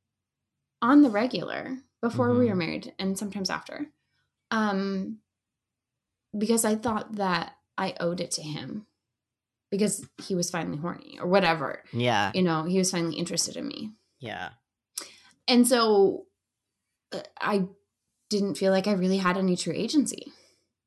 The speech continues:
Speaker 2: Yeah.
Speaker 1: I don't know if you
Speaker 2: Yeah.
Speaker 1: had things like that <laughs> too in
Speaker 2: Yeah, I
Speaker 1: yours.
Speaker 2: mean, like,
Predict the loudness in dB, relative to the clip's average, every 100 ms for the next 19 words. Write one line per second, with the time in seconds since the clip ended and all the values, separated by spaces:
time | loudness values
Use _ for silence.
0 | _ _ _ _ _ _ -20 -20 -14 -6
1 | -4 -4 -10 _ -20 _ _ _ _ _
2 | _ _ _ _ _ _ _ -12 -10 -8
3 | -8 -8 -10 -8 -4 -4 -6 _ -10 -8
4 | -4 -2 -2 2 4 4 4 -2 -10 2
5 | 8 12 12 12 8 6 6 6 4 4
6 | 4 6 4 0